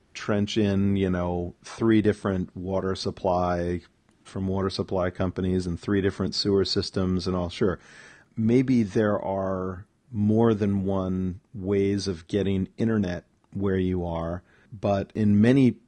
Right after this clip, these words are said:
parts of the country, you know, at least in the U S here, there are monopolistic systems. You have one opportunity.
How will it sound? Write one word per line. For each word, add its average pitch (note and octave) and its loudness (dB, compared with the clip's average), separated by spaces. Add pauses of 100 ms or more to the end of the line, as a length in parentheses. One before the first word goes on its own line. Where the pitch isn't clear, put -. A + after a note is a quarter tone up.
(140)
parts - -6
of F#2+ -8
the F#2 -8
country, F#2 0 (140)
you G2+ -4
know, F#2 -6
at F2+ -6
least F#2+ -4
in F#2+ -2
the F#2 0
U F#2 0
S A#2 -2
here, F#2+ 2 (400)
there G#2+ 2
are G#2+ 4 (120)
monopolistic F#2+ -2 (220)
systems. F2 -2
You G#2 -2
have G2 -2
one G#2+ 4
opportunity. G2 -2